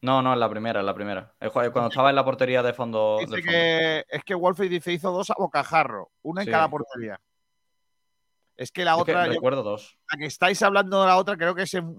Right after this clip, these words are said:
Speaker 2: en fuera de juego, creo, ¿eh? Por eso no, no la cuento, pero bueno, igual sí. Eh, ya está. Em,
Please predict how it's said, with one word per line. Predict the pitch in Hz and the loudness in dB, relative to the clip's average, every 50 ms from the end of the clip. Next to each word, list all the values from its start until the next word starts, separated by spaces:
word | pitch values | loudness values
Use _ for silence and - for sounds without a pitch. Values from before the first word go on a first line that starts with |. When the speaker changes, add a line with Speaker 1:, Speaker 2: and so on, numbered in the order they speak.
| 160 160 | -10 -12
Speaker 2:
en | 156 135 | -10 -4
fuera | - 175 160 156 151 | -2 0 2 2 2
de | 131 | 0
juego, | - 139 135 110 104 98 | 0 -2 -4 -4 -6 -8
creo, | - 143 147 143 123 113 135 | -6 -4 -2 -2 -2 -2 -4
¿eh? | 156 151 - _ _ | -4 -8 -14 _ _
Por | 113 113 | -14 -12
eso | 120 - 139 | -12 -12 -12
no, | 135 139 135 135 131 131 131 127 | -10 -8 -6 -6 -6 -6 -6 -6
no | 131 | -6
la | 127 123 117 | -6 -6 -6
cuento, | 120 123 120 107 - 95 | -6 -10 -10 -10 -16 -16
pero | 95 101 101 | -12 -8 -6
bueno, | 117 135 127 98 - _ _ _ _ _ _ | -6 -6 -6 -8 -14 _ _ _ _ _ _
igual | 92 92 98 104 | -20 -20 -20 -20
sí. | - - _ _ _ _ _ _ _ _ _ _ _ _ _ _ _ _ | -20 -20 _ _ _ _ _ _ _ _ _ _ _ _ _ _ _ _
Eh, | 135 151 156 151 151 151 151 151 147 147 147 147 147 143 143 143 | 0 0 2 2 2 2 2 2 2 2 2 2 2 2 0 0
ya | 147 160 | -2 -2
está. | 151 - - 185 147 - | 0 2 4 4 4 4
Em, | - 139 139 139 147 147 147 143 143 143 143 143 143 139 139 139 135 135 131 127 | 2 -2 -2 -2 -2 -2 -2 -4 -6 -8 -8 -8 -8 -8 -8 -8 -8 -8 -8 -8